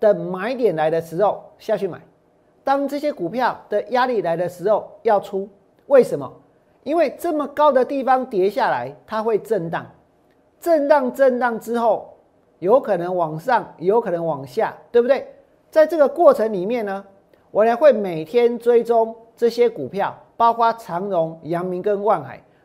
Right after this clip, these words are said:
不过有一件事情我要讲在前面，那就是如果，如果真的哦，真的逼不得已，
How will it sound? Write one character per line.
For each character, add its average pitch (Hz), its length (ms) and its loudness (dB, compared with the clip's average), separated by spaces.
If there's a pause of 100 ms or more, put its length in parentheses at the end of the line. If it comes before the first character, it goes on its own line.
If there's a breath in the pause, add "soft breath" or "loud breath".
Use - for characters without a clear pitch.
不 175 80 -8
过 320 160 2
有 196 220 2
一 220 40 2
件 254 200 -2
事 240 200 -6
情 151 240 -8
我 160 120 -2
要 208 40 0
讲 175 160 -6
在 180 120 -8
前 151 160 -12
面， 147 180 -14 (1700 soft breath)
那 247 140 -6
就 269 160 2
是 247 340 -2 (180)
如 175 220 0
果， 151 240 -2 (460)
如 285 260 4
果 233 220 4
真 302 400 6
的 233 120 2
哦， 202 320 4 (640)
真 311 380 6
的 220 260 2 (800)
逼 285 160 -2
不 277 100 2
得 202 260 2
已， 165 160 -2